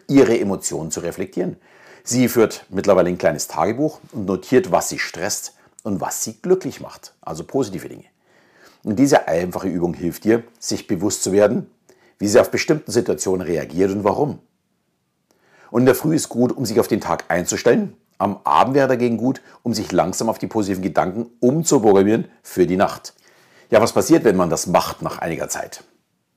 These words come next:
Das hat sie uns dann im Live-Call erzählt. Ja, war ein stressiges Meeting, in dem sie normalerweise ein bisschen frustriert, äh, reagiert hätte, äh, hat sie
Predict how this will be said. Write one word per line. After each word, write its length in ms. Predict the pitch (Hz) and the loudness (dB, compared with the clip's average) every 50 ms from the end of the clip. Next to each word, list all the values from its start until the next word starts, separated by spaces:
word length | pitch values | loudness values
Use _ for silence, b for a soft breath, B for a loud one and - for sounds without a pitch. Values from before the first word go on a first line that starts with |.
| b b b b b b b b b | b b b b b b b b b
Das 180 | - 82 - | -6 -4 0
hat 140 | 127 123 - | 0 0 0
sie 120 | - 120 113 | 2 2 2
uns 160 | 107 104 - | 2 0 -2
dann 120 | - 87 | -2 -2
im 220 | 90 71 85 82 78 | -2 -2 -4 -4 -4
Live-Call 420 | 69 71 80 80 - - - 92 | -2 -2 -4 -4 -2 0 2 2
erzählt. 460 | 95 92 - - - - - - - _ _ _ _ _ _ _ _ b b b b b b b b b | 2 2 0 -6 -6 -8 -10 -18 -20 _ _ _ _ _ _ _ _ b b b b b b b b b
Ja, 200 | - 80 87 90 | -6 -6 -4 -4
war 100 | 73 73 | -2 -4
ein 80 | 80 80 | -4 -4
stressiges 440 | - - 101 113 - 135 107 98 - | -4 -2 -2 -2 0 0 -4 -2 0
Meeting, 280 | 120 139 139 143 131 | 0 2 2 2 0
in 120 | 120 110 104 | 2 0 0
dem 140 | 107 107 107 | 0 -2 0
sie 140 | 104 107 | -2 -2
normalerweise 440 | 101 98 95 95 104 104 110 107 98 | 0 0 2 4 4 4 4 2 -2
ein 80 | 95 - | -4 -4
bisschen 300 | - 95 - - 80 76 | -4 -4 -2 -4 -4 -6
frustriert, 720 | - 69 - - - - 117 120 127 117 - - - - | -6 -12 -14 -12 -6 -2 2 4 6 4 4 2 -10 -6
äh, 140 | - 95 92 | 0 0 0
reagiert 500 | 85 82 92 95 98 92 95 104 98 - | 0 2 2 2 4 4 4 0 0 0
hätte, 260 | 101 90 104 95 B B B B B B B B B B B B B | -2 -2 -2 -2 B B B B B B B B B B B B B
äh, 260 | - - 85 82 80 | -4 -2 0 0 0
hat 300 | - - - - - - | -2 -6 -8 -8 -8 -6
sie 360 | - - 113 123 151 135 - | -8 -6 -4 -4 -4 -4 -8